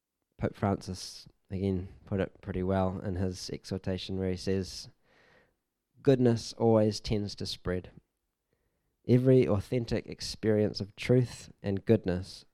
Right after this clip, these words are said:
seeks, by its very nature, to grow within us. And any person who has experienced a profound liberation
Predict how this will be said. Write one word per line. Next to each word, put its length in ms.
seeks, 640
by 180
its 200
very 280
nature, 540
to 100
grow 420
within 300
us. 360
And 140
any 240
person 580
who 80
has 160
experienced 800
a 40
profound 580
liberation 760